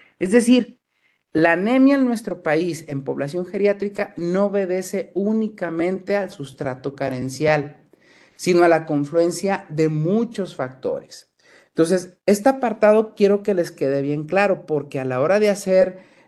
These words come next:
pesquisa e investigación sobre las causas que originan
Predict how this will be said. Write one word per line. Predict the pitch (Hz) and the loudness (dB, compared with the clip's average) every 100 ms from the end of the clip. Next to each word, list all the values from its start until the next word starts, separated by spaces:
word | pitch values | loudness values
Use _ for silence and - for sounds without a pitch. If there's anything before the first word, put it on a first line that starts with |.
| _ | _
pesquisa | 151 143 143 - 190 202 208 175 - - | 0 0 -4 -8 -4 -4 -4 -6 -8 -8
e | 151 | -4
investigación | 147 131 135 131 143 131 131 - 185 185 - - | 0 0 -2 -6 -8 -6 -6 -2 0 0 -4 -16
sobre | - - 127 131 | -16 -6 -2 0
las | 123 117 - | -2 -6 -12
causas | - _ 170 202 233 226 185 - | -18 _ 0 0 -2 -6 -8 -8
que | 160 | -8
originan | 135 143 - 165 190 143 110 | -6 -8 -8 -6 -4 -4 -6